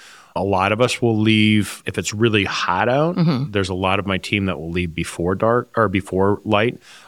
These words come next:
Speaker 1: in the dark, and I'm not one of those. When dawn breaks around six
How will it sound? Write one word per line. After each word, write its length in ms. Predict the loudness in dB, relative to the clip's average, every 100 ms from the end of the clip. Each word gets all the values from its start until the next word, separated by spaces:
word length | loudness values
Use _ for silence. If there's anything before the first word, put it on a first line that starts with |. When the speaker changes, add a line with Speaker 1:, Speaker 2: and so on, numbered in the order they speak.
| -4
Speaker 1:
in 100 | -2
the 80 | 0
dark, 340 | 2 0 -2 -14
and 200 | -8 -6
I'm 180 | -4 -2
not 180 | -2 -4
one 140 | -6
of 80 | -4
those. 360 | -2 -2 -2 -4 -2
When 440 | 2 2 2 0 -2
dawn 320 | 0 2 2
breaks 360 | 2 0 0 -2
around 420 | -2 -2 -4 -2
six 460 | -4 -2 -2 -4